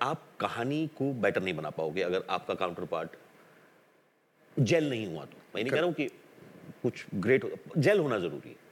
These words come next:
उन दोनों किरदारों का जेल होना ज़रूरी है, इसलिए क्योंकि again आपने कहा जैसे कि डार्क कॉमेडी को, वो टाइमिंग का खेल है, जिसमें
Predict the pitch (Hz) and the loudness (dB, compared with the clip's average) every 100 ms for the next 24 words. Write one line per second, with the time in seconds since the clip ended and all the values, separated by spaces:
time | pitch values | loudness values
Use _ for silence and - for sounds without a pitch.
0 | - - - - - 120 107 151 147 117 | -20 -20 -20 -20 -6 0 2 2 0 0
1 | 127 151 160 113 143 123 120 104 95 85 | 0 0 0 2 2 0 -4 -4 -6 -6
2 | 90 101 107 123 139 160 151 - - 123 | -6 -8 -8 -6 -6 -6 -8 -4 -2 -2
3 | 131 - 101 104 98 - 90 101 87 85 | -4 -6 -6 -8 -14 -8 -6 -4 -4 -6
4 | 85 78 85 85 87 85 82 95 92 - | -6 -4 -2 -2 -2 -4 -4 -6 -8 -16
5 | - - - - _ _ _ _ - - | -20 -20 -20 -20 _ _ _ _ -14 -10
6 | 117 120 113 110 95 82 73 - - 113 | -6 -4 -2 -4 -6 -6 -10 -12 -20 -20
7 | 104 - - _ _ - - _ _ _ | -20 -20 -20 _ _ -20 -20 _ _ _
8 | _ - 76 87 90 104 104 | _ -14 -6 -4 -4 -4 -4